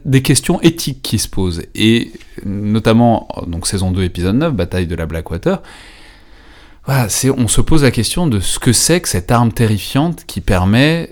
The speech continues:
euh, voilà, de détruire une flotte, euh, ennemie en, instantanément, mais le Wildfire sera réutilisé après, notamment pour détruire, euh,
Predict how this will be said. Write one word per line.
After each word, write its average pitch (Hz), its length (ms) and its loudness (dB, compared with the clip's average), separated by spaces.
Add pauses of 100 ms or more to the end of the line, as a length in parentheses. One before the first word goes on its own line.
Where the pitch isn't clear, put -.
(140)
euh, 82 500 -4
voilà, 101 200 0
de 80 140 -6
détruire 98 840 0 (120)
une 90 140 0
flotte, 98 500 0 (100)
euh, 78 300 -6
ennemie 90 400 0
en, 78 340 -6
instantanément, 104 540 2
mais 107 160 6
le 95 140 0 (160)
Wildfire 104 640 0
sera - 220 -4
réutilisé 87 520 -2
après, 85 240 -2
notamment 85 360 -2
pour 87 140 -4
détruire, 82 440 -6
euh, 71 260 -8